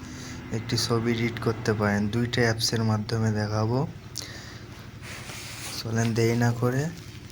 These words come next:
ছবি এডিটিংয়ের কাজ শুরু করি। প্রথমে আমরা যে অ্যাপসটা ব্যবহার করব সেটা হচ্ছে স্ন্যাপশিট। দেখেন ছবিটা প্রথমে আমি নিয়ে রাখছি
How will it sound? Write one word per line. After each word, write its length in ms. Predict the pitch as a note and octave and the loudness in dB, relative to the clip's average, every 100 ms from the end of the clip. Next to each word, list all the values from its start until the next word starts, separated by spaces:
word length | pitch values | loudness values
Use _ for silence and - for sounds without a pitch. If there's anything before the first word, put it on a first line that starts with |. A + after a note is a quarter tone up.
| - - - | -12 -12 -6
ছবি 280 | - A#2 A2 | -2 0 0
এডিটিংয়ের 420 | A2 A2 A#2 A#2 A2+ | 0 0 0 -2 0
কাজ 140 | A2+ - | 0 0
শুরু 280 | - A2 | 0 0
করি। 280 | G#2 G2+ F#2+ F#2 - - | 0 -2 -2 -8 -10 -10
প্রথমে 400 | - A2 C3 B2 B2+ | -8 -2 0 2 2
আমরা 260 | B2 B2 B2 B2 - - - - - - - | 2 2 2 0 -8 -14 -16 -16 -16 -16 -8
যে 260 | A2+ A#2+ A#2+ A#2 | 0 4 6 6
অ্যাপসটা 480 | A2 A#2 A#2+ - - A#2+ | 4 2 4 4 4 2
ব্যবহার 360 | A#2 A#2 A#2+ A#2+ | 2 2 0 2
করব 220 | B2+ B2 | 2 4
সেটা 300 | B2+ - A#2 | 2 2 2
হচ্ছে 380 | A#2 A#2 - A#2 | 0 0 -2 0
স্ন্যাপশিট। 640 | - - A#2 A2 - G#2+ - - - - - - - - - - - - - - - - - - - A#2+ | 0 2 0 2 2 2 -2 -12 -16 -16 -16 -14 -14 -14 -14 -14 -14 -12 -10 -8 -8 -8 -8 -8 -4 2
দেখেন 280 | A2+ A2 B2+ | 6 8 6
ছবিটা 640 | C3 B2 A2+ A#2 B2 B2+ A#2 | 6 4 2 4 4 4 2
প্রথমে 340 | A#2+ A2 B2 B2 | 0 2 4 4
আমি 240 | B2 B2+ | 4 4
নিয়ে 260 | B2 A#2 A#2 | 4 4 6
রাখছি 440 | A#2+ A#2+ - - | 6 4 2 0